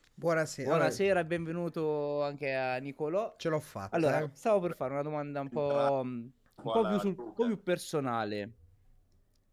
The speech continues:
Speaker 2: Allora, intanto abbiamo parlato anche un po', fare un piccolo recap per, per Nicolò, abbiamo un po' parlato comunque dell'origine del nome, di come vi siete conosciuti. E adesso domanda un po' più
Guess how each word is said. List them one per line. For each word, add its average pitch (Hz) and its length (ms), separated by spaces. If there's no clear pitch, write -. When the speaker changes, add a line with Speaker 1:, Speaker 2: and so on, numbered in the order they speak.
Speaker 2:
Allora, 139 360
intanto 151 280
abbiamo 139 200
parlato 131 280
anche 131 160
un 131 80
po', 120 480
fare 117 200
un 113 60
piccolo 117 280
recap 113 380
per, 107 400
per 117 140
Nicolò, 120 260
abbiamo 107 180
un 104 60
po' 113 80
parlato 107 240
comunque 110 240
dell'origine 110 460
del 113 160
nome, 127 320
di 101 100
come 107 200
vi 107 100
siete 110 280
conosciuti. 101 680
E - 80
adesso 202 220
domanda 170 260
un 143 40
po' 160 80
più 147 200